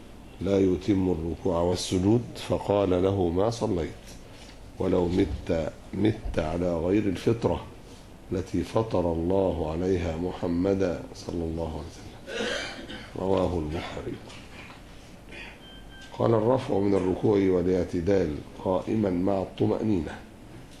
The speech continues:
لقول أبي حميد في صفة صلاة رسول الله صلى الله عليه وسلم:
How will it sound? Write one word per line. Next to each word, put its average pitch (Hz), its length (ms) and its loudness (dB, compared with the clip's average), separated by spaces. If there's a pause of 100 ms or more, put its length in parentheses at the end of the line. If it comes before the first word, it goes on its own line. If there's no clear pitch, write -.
(240)
لقول 82 400 -4
أبي 90 260 -2
حميد 92 420 0
في 85 180 -2
صفة 87 460 -4
صلاة 87 420 -4
رسول 92 360 -2
الله 85 260 0 (4000)
صلى 95 320 -2
الله 90 420 4
عليه 90 240 4
وسلم: 71 380 -6